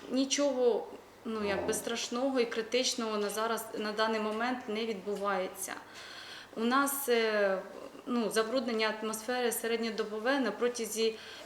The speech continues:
е, шести, десяти років, е, фіксувалося від чотирьох до шести, е, с-, е,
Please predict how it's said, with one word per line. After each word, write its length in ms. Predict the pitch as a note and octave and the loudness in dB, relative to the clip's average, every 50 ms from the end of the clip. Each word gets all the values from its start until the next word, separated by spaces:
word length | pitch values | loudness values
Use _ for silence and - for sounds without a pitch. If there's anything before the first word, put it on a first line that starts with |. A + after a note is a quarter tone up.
| - - G#3 | -4 -2 0
е, 240 | G3+ G3+ G3 G3 G3 | 2 2 2 2 2
шести, 720 | - - - G#3+ G#3 - - - - A#3 A#3 - - A3 F#3+ | 2 2 2 0 0 -2 -4 -4 -2 0 0 0 0 0 0
десяти 460 | B3 A#3+ A#3+ A#3+ A3+ A3+ - B3 A#3 | 2 2 2 2 2 4 6 6 6
років, 460 | A3 B3 C#4 D#4 D#4 - - B3 A3 G3 - - - | 6 6 4 2 2 0 0 0 0 0 -4 -6 -2
е, 220 | G#3 G3+ G3+ G3 G3+ - - - - - - - - G3 F#3+ F#3 | 2 2 2 2 0 -2 -8 -12 -14 -16 -12 -6 -4 -4 -4 -2
фіксувалося 1120 | - - A#3+ A#3+ - - A3+ A3 A#3+ B3 B3 A#3+ A#3 A3 A3+ - - G#3+ G#3 G3+ G3+ G3+ G3+ | -2 -4 -4 -4 -4 -6 -4 -2 0 2 4 4 2 2 0 -2 0 0 2 2 0 0 -2
від 180 | G3+ A3 G#3 - | -4 -4 -4 -4
чотирьох 600 | - A#3 G#3+ - - A3 A#3 C4 C#4 C#4 A#3+ - | -4 -4 -2 0 2 4 8 8 8 8 6 4
до 100 | F#3+ G3+ | 0 -2
шести, 840 | G#3 - G#3+ G3+ - - - - - - B3+ C4 C4+ C#4 C4+ C#4 - | -2 -2 -2 -2 -2 -2 -4 -6 -8 -4 -2 0 0 0 0 0 -2
е, 60 | G#3+ | -4
с-, 180 | G3 - - G#3+ | -4 -4 -4 -2
е, 280 | G#3 G3+ G3 F#3+ F#3+ | -2 -2 -2 -2 -4